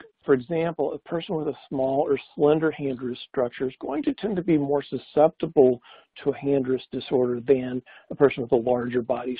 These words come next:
structure. And if I'm performing a repetitive task, again, my s-, the person with that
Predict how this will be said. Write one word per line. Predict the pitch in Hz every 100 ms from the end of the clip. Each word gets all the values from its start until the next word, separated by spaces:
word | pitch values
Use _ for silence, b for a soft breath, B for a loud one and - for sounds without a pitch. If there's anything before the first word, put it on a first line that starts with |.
| -
structure. | - 117 - 156 - B B B -
And | 139
if | 131
I'm | 131
performing | - 147 131 127 127
a |
repetitive | 117 - 127 123 110 -
task, | 165 170 165 156 _ b b b -
again, | 131 135 127
my | 123
s-, | 135 - - - -
the | 311 139 127
person | 156 -
with | 139
that | 143 - -